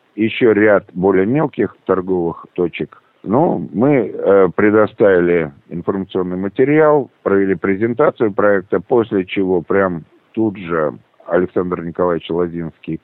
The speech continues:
руководитель сети «Мясной двор», предложил провести семинар для руководителей его структурных подразделений, то есть для заведующих магазинов.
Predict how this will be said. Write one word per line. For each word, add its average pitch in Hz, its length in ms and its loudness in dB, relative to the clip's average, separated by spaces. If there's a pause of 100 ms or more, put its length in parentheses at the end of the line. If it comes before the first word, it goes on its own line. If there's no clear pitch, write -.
руководитель 98 800 0
сети 90 280 -4
«Мясной 85 420 -4
двор», 80 340 -6 (180)
предложил 104 540 2
провести 95 640 -2
семинар 92 600 -2
для 90 420 0 (340)
руководителей 95 960 0
его 82 220 -4
структурных 82 580 -8
подразделений, 107 1000 -4
то 107 80 -2
есть 90 180 -4
для 95 180 0
заведующих 92 640 -4
магазинов. 85 600 -6